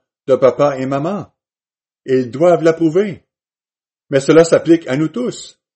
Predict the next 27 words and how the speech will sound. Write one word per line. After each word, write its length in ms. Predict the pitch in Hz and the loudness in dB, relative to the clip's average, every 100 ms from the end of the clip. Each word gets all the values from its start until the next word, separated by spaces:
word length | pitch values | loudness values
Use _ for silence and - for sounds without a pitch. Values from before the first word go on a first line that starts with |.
| _ - | _ -4
Ici, 600 | 147 143 247 226 156 156 | -2 -2 -2 0 0 2
dans 140 | 147 | 2
le 120 | 131 | 2
psaume 260 | 123 165 139 | 2 0 -4
soixante-dix-huit, 920 | - - 131 123 107 107 226 196 - - - | -4 -4 -2 0 -2 -6 2 2 2 -4 -6
versets 320 | 127 - 131 | -4 -2 -6
cinq 320 | - 151 143 | -4 -6 -2
à 60 | 123 | -2
huit, 320 | 202 185 180 | 2 0 0
il 180 | 135 123 | -8 -8
dit, 300 | 131 208 156 | -4 -4 -2
verset 280 | 139 131 156 | -2 -4 -6
cinq, « 400 | - 220 165 - _ _ _ _ _ _ | -4 -6 -6 -10 _ _ _ _ _ _
Il 160 | 120 139 | -2 2
a 80 | 139 | 2
établi 380 | 139 135 175 | 2 0 0
un 80 | 147 | -2
témoignage 540 | - 139 131 147 156 143 | -2 -4 -4 0 0 -2
en 100 | 113 | -2
Jacob, 640 | 123 120 190 180 139 139 _ _ _ | 0 0 2 2 0 -6 _ _ _
il 180 | 135 143 | -6 -2
a 80 | 143 | 0
mis 200 | 165 165 | 0 -2
une 100 | 131 | -2
loi 220 | 156 165 | -2 -2
en 60 | 135 | -2
Israël, 640 | 120 127 156 190 135 120 | -4 0 2 2 -2 -6